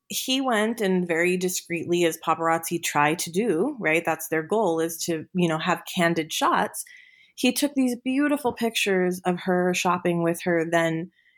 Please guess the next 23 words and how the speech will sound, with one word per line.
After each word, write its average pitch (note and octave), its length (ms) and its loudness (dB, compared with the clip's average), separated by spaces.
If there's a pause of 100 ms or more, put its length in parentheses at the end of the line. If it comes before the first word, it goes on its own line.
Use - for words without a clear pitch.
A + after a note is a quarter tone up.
(100)
you F3+ 120 2
know, D#3+ 220 0
infant F#3+ 420 0
son E3 300 0
at - 100 -6
the E3+ 80 -2
grocery F3+ 440 0
store, E3 480 0
and, D#3 320 -6
and E3 160 -2
these D#3+ 180 0
pictures - 460 -4
sold E3+ 340 0
like D3+ 200 -2
crazy, A#3+ 720 0
and, D#3+ 260 -2 (360)
you F3 120 -2
know, D#3+ 340 2
they D#3 100 4
were, D#3 340 2
they D#3 100 0
were D3+ 180 -2
beautiful. A#3 640 0